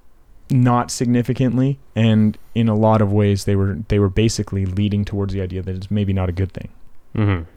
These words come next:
Speaker 1: So it's like, <laughs> well, yeah, do you want that adjusted was the real question that, uh, that I came out of that convers-, that, um, article with. Like, it was, it was a pretty big one to read, but, um, it didn't really come out with anything significant. A lot of the stuff that was, like, significantly insignificant,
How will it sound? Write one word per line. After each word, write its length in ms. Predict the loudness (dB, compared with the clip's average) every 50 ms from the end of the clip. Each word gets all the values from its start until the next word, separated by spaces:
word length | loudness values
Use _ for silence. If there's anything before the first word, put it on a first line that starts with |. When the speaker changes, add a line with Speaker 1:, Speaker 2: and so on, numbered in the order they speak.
| -20 -20 -20 -20 -12
Speaker 1:
So 160 | -6 -2 -2 -2
it's 120 | 0 0
like, 180 | -2 -2 0 0
<laughs> 0 |
well, 160 | -2 -2 -2 -4 -2
yeah, 200 | -2 -2 -2 -4 -10 -20 -20 -20 -20 -20 -14 -8 -4 0
do 200 | 2 4 4 4
you 180 | 4 4 4
want 240 | 4 2 0 0 0
that 160 | 0 0 0
adjusted 420 | 0 0 0 0 0 0 -2 -4 -4
was 140 | -4 -4 -2
the 100 | -2 0
real 200 | 0 0 0 0
question 400 | -2 -2 -4 -4 -4 -8 -10 -10
that, 180 | -10 -10 -10 -8
uh, 180 | -8 -8 -8
that 140 | -8 -8 -8
I 60 | -8
came 240 | -6 -6 -4 -4 -4
out 100 | -4 -4
of 60 | -6
that 200 | -8 -8 -10 -10
convers-, 360 | -10 -10 -8 -8 -8 -12 -14 -12 -10
that, 240 | -8 -6 -6 -8 -10 _ -20 _ _ _ -6
um, 300 | -4 -4 -4 -4 -6 -4 -2
article 380 | 0 0 0 0 -4 -6 -6
with. 240 | -6 -6 -6 -8 -8
Like, 200 | -10 -10 -6 -6
it 100 | -4 -4
was, 340 | -4 -4 -4 -6 -10 -18 -20 _ _ _ _ _ _ _ _ _
it 40 | -6
was 80 | -4 -4
a 40 | 0
pretty 220 | 2 2 2 2
big 240 | 2 2 0 2 2
one 200 | 2 2 0 0 -2
to 100 | -2 -2
read, 360 | 0 0 0 0 -2 -4 -4
but, 200 | -4 -4 -4 -6 -12 -20 -20 -20 _ _ _ _ _ _ -6
um, 380 | -2 -2 0 0 0 -2 -4 -8 _ -20 _ _ _ _ _ _ -2
it 100 | -2 0
didn't 220 | 2 2 2 4 4
really 180 | 4 2 0
come 180 | 0 0 0 0
out 100 | 0 0
with 80 | 0
anything 340 | -2 -2 -2 -2 -2 -4 -4
significant. 480 | -4 -4 -4 -4 -4 -6 -8 -8 -6 -4
A 60 | -2
lot 180 | -2 -2 -2 -2
of 80 | -4
the 100 | -6 -8
stuff 260 | -6 -2 -2 -4 -2 -2
that 80 | -6
was, 140 | -6 -6 -6
like, 140 | -8 -10 -8
significantly 640 | -6 -4 -2 -2 -2 -2 -4 -6 -6 -4 -2 -2 -2
insignificant, 880 | -2 -2 -4 -4 -4 -2 -2 -2 -4 -4 -2 0 2 2 2 0 -2